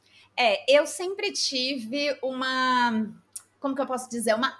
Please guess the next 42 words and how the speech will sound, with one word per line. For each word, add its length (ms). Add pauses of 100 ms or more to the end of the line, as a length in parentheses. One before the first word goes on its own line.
ânsia 640
de 420
alcançar 680
mais 200
pessoas, 640
de 100
transformar 680
mais 320
vidas, 360
de 100
ajudar 420
mais 320
gente. 420 (320)
E 140
eu, 120
por 180
mais 240
que 80
eu 40
morasse 360
em 40
São 240
Paulo, 540
que 100
era 80
uma 120
cidade 360
grande, 460
que 80
me 80
dava 400
muitas 340
oportunidades, 880 (240)
eu 80
sempre 300
tive 220
muita 260
clareza 640
e 100
acho 320
que 160
isso, 240